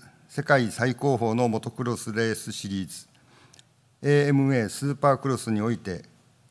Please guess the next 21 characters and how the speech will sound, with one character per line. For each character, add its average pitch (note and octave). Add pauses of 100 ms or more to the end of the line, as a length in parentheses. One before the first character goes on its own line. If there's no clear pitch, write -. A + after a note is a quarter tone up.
(140)
兼 C#3
六 C3+
千 A#2+
選 A2
手 C3
が D3 (300)
ア C3
ー C3+
ル B2+
エ C3
ム C3
ゼ A#2+
ッ A#2+
ト F#2+
四 B2
百 A#2+
五 A#2+
十 A2+
を F#2
借 F#2
り、 D2+